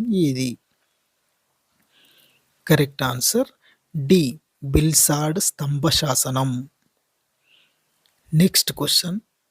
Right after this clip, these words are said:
బాదామి చాళుక్యులను పూర్తిగా నిర్మూలించిన రాష్ట్రకూట రాజు ఎవరు? కరెక్ట్ ఆన్సర్ సి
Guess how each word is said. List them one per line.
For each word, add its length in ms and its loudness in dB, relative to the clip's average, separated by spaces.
బాదామి 520 2
చాళుక్యులను 720 -4
పూర్తిగా 580 2
నిర్మూలించిన 760 -2
రాష్ట్రకూట 680 -4
రాజు 320 -2
ఎవరు? 340 -4
కరెక్ట్ 360 2
ఆన్సర్ 480 0
సి 300 4